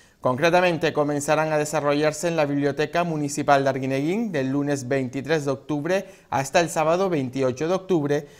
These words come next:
y seguidamente las actividades se trasladarán a la Biblioteca Municipal de Mogán, que acogerá el resto de actividades desde el lunes treinta de octubre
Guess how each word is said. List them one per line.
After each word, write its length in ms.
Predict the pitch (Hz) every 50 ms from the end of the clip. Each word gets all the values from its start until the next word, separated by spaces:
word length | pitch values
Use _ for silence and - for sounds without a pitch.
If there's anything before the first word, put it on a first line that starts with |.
| - - _
y 120 | - 117 117
seguidamente 680 | - 123 113 123 131 143 139 143 143 143 143 160 151
las 140 | 143 147 147
actividades 680 | 151 143 147 - 151 147 143 143 147 147 147 151 160
se 160 | - - 156
trasladarán 720 | 143 - 139 139 135 139 135 135 135 135 147 156 170 190 - -
a 100 | 151 151
la 120 | 139 135
Biblioteca 540 | 135 135 135 135 135 131 151 151 - 185 180
Municipal 560 | 175 156 143 139 131 - 127 110 123 120 120
de 60 | 131
Mogán, 400 | 151 180 180 175 160 156 156 156 - - - - _ _ -
que 80 | 135
acogerá 500 | 135 135 147 151 147 170 165 170 185 196
el 80 | 190 165
resto 300 | 180 180 180 - 190 180
de 60 | 175
actividades 800 | 165 170 175 180 190 185 175 160 160 160 160 175 185 202 180 -
desde 280 | 135 131 123 117 123 127
el 120 | 127 127
lunes 420 | 135 143 147 151 156 170 175 -
treinta 340 | - 131 131 135 135 135 165
de 100 | 170 190
octubre 520 | 185 185 - 170 156 143 143 147 147 151